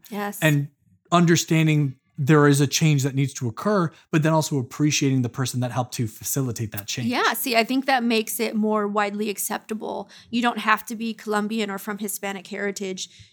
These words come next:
Speaker 1: to resonate with this story, because that alone is, we all have faults.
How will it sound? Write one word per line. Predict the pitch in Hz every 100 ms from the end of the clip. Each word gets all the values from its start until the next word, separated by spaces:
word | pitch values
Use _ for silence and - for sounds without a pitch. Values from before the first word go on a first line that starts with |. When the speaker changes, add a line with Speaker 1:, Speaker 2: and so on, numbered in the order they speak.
| -
Speaker 1:
to | 254 247 208
resonate | 202 190 214 226 220
with | 226
this | 226 202
story, | - 214 233 202
because | 196 202 - 202 208 - 214
that | 180 233 247 214
alone | 202 208 220 190 185
is, | 175 175 - _ _
we | 208 247 240 - -
all | 190 175
have | 196 -
faults. | - - _ -